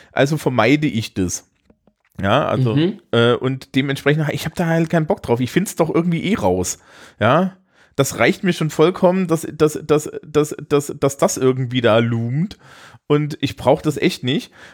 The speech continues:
Speaker 1: Und, äh, nachdem, nachdem ich keine, keine, keine Quelle der Antworten auch irgendwie vertraue, weil ich dafür zu rational bin, mach ich das nicht. Aber es gibt halt Atheisten,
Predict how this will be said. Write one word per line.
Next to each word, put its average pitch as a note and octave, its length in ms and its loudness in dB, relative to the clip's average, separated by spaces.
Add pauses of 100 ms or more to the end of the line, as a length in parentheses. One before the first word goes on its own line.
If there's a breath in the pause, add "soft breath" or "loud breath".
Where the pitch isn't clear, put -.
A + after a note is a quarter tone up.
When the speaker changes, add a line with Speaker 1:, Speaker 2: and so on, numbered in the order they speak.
(120 loud breath)
Speaker 1:
Und, D3+ 320 -2 (140)
äh, D3 160 0 (240)
nachdem, D3+ 560 0
nachdem D3+ 440 0
ich - 140 -4
keine, F3+ 540 0
keine, D#3+ 420 -2
keine G3 380 -2
Quelle F3 380 0
der D#3 200 0
Antworten D3+ 480 -2
auch - 180 -4
irgendwie D#3+ 340 -2
vertraue, C#3+ 600 0
weil B2 100 4
ich B2+ 80 -4
dafür C#3+ 280 -2
zu - 80 -8
rational A#2 560 0
bin, C#3 160 -4 (320 loud breath)
mach F#3+ 200 0
ich F#3 140 -4
das A2 220 -2
nicht. G2 280 -4
Aber C3+ 220 0 (320 loud breath)
es - 200 -6
gibt G3+ 200 -4
halt D#3 160 2
Atheisten, D3+ 840 -2